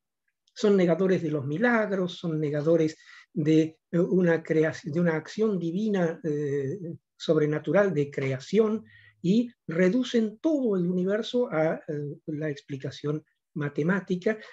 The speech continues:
eh, de manera que se plantea una especie de oposición supranacional, supranacional,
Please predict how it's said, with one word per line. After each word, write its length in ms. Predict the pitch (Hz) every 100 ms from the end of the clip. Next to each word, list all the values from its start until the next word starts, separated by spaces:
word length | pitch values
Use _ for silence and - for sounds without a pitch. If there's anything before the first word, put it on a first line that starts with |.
| - -
eh, 180 | 208 214
de 80 |
manera 320 | 220 233 302 269
que 120 | 214
se 160 | 226
plantea 500 | 180 208 196 196 311
una 160 | 254 208
especie 420 | - 240 233 202
de 280 | 175 170 170 _ _ -
oposición 920 | 214 190 220 170 185 170 285 311 175 - - _ _ - 370
supranacional, 1400 | - 359 349 160 139 139 131 - 135 147 135 175 320 349 _ - - _ _ _ _ _
supranacional, 1160 | - 311 311 165 147 131 - 139 131 143 240 320